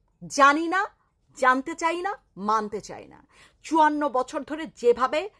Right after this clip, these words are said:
নির্বাচন হয়ে আসছে সেভাবেই এই দেশে নির্বাচন হবে। তোর পিআর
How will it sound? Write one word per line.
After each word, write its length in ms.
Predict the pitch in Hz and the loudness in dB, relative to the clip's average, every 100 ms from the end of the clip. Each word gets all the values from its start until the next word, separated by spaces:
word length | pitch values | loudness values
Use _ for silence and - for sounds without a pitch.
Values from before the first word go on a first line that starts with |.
| _ | _
নির্বাচন 540 | 220 277 262 254 277 254 | -2 0 0 -2 -2 -4
হয়ে 340 | 185 247 311 | 0 0 2
আসছে 440 | 285 262 - 392 466 _ _ | 0 -2 -6 -12 -12 _ _
সেভাবেই 1120 | - - 214 190 240 269 165 - 359 415 453 - _ _ - | -8 0 2 4 4 4 2 -2 4 6 4 2 _ _ -2
এই 160 | 240 | 0
দেশে 280 | 220 226 254 | 2 -2 -2
নির্বাচন 540 | 220 185 180 175 165 160 | -8 -6 -8 -10 -14 -14
হবে। 300 | 151 - - _ _ _ _ _ _ | -14 -16 -20 _ _ _ _ _ _
তোর 200 | 240 233 - | 4 4 0
পিআর 280 | 294 320 | 0 2